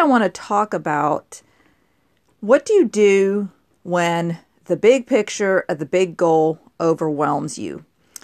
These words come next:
And I called this just do the next right thing. So we've all had those moments where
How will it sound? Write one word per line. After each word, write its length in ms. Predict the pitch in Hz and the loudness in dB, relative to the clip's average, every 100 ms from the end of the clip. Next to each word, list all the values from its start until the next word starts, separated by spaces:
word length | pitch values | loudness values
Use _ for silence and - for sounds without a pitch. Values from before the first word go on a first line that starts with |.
| _ _ | _ _
And 240 | 180 180 185 | -6 -2 0
I 120 | 190 | -2
called 400 | - 349 392 269 | -2 0 0 4
this 320 | 180 175 - | 2 2 -2
just 420 | - 196 196 - - 180 165 | -6 -4 -4 -8 -16 -18 -4
do 180 | 196 | -2
the 140 | 208 220 | 0 -2
next 480 | 190 175 - - - | 0 0 -2 -12 -10
right 420 | 151 156 156 - | -4 0 0 -2
thing. 400 | - 117 80 - _ _ _ _ _ _ | -6 -8 -10 -16 _ _ _ _ _ _
So 280 | - 214 202 | -4 2 4
we've 200 | 202 208 | 4 4
all 200 | 226 302 | 4 2
had 240 | 320 311 202 | 2 0 2
those 200 | 190 190 | 0 0
moments 640 | 180 175 175 156 - - | -2 -2 -2 -4 -8 -14
where 560 | 160 175 170 165 165 | 0 2 4 2 0